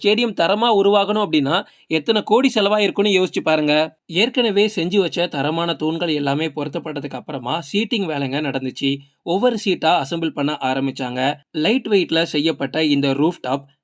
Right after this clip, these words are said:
சீட்டிங் ஸ்ட்ரக்சர்ல இருந்து ரொம்பவே தனித்துவமா இருக்கும். அதுவும் தனியா கட்டப்பட்டது. இதனால பூகம்பம் வந்தா கூட எந்த ஒரு பிரச்சனையும் வராது அப்படின்னு இன்ஜினியர்ஸ் நம்புறாங்க. ரூஃப் ஃபேப்ரிக்கை ஜப்பான்ல இருந்து கொண்டு வந்து பொருத்துனாங்க. இதனால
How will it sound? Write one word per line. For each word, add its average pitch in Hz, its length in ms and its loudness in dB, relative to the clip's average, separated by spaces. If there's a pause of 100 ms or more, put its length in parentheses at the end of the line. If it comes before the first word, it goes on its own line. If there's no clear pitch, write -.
(120)
சீட்டிங் 247 380 2
ஸ்ட்ரக்சர்ல 147 440 -2
இருந்து 143 360 2
ரொம்பவே 175 500 0
தனித்துவமா 156 540 2
இருக்கும். - 360 -6
அதுவும் 147 380 0
தனியா 196 360 0
கட்டப்பட்டது. 139 720 -2 (240)
இதனால 180 380 2
பூகம்பம் 214 480 2
வந்தா 165 320 0
கூட 151 280 -2
எந்த 165 300 2
ஒரு 220 200 2
பிரச்சனையும் 170 420 -4
வராது 151 380 0
அப்படின்னு 131 340 0
இன்ஜினியர்ஸ் 147 540 -2
நம்புறாங்க. 131 500 -2 (200)
ரூஃப் 233 280 2
ஃபேப்ரிக்கை 160 520 0
ஜப்பான்ல 233 400 0
இருந்து 202 260 0
கொண்டு 151 240 0
வந்து 135 240 0
பொருத்துனாங்க. 135 720 -2
இதனால 139 440 0